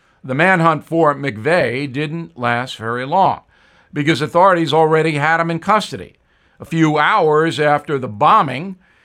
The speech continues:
he was arrested during a routine traffic stop for driving without a license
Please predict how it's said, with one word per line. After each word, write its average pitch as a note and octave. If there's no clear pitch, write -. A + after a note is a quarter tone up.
he D#3
was F3
arrested E3+
during D#3+
a D3+
routine D#3+
traffic E3+
stop E3
for D3+
driving F3+
without F3
a F#3
license E3+